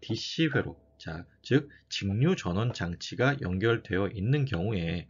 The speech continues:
그 회로의 응답을 구한 것입니다. 자, 우리가 이런 직류 전원 장치를 강제 함수다라고 이제 표현하게 되는데요. 말 그대로 외부에서 강제적으로 특정한 전류 혹은 전압을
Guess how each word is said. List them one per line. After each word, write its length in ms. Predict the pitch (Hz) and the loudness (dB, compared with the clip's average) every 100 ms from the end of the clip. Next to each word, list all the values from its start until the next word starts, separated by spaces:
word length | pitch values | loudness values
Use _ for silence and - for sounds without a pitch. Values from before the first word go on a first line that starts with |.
| _ | _
그 180 | - - | -4 2
회로의 460 | 135 120 107 147 - | 4 4 4 2 0
응답을 520 | 95 117 143 85 71 | -2 2 2 2 -6
구한 240 | - 85 80 | -8 -8 -6
것입니다. 520 | - - 67 76 67 _ _ _ _ _ | -8 -10 -10 -12 -14 _ _ _ _ _
자, 200 | - 87 - - - - | -8 -6 -8 -16 -16 -2
우리가 240 | 110 147 170 | 4 8 8
이런 420 | 113 127 127 95 | 8 6 4 0
직류 300 | - 131 170 | 2 4 4
전원 240 | 123 107 | 4 2
장치를 800 | - 85 87 - 131 92 92 80 | 0 -4 -4 0 2 4 4 2
강제 400 | - - 85 92 | -4 -8 -2 2
함수다라고 960 | 147 165 156 151 139 135 113 120 90 92 | 2 2 0 2 2 2 2 2 0 -2
이제 120 | 90 | -4
표현하게 400 | - 131 113 104 | 0 2 2 -2
되는데요. 560 | 104 85 80 78 107 98 _ _ _ - - - | -2 -2 -4 -2 -2 -4 _ _ _ -20 -20 -8
말 220 | 95 101 | 0 2
그대로 540 | 131 131 139 104 101 78 | 2 4 6 6 2 2
외부에서 600 | 87 92 113 110 127 135 | 0 2 2 2 2 0
강제적으로 760 | 135 90 127 131 101 85 78 - | 0 -2 2 2 0 -4 -8 -10
특정한 500 | - - 135 131 135 | -14 -2 0 2 0
전류 400 | 170 117 80 69 _ - | 0 -2 -4 -10 _ -4
혹은 240 | 131 147 | -2 0
전압을 600 | 135 85 101 123 85 78 | -2 -2 2 2 0 -4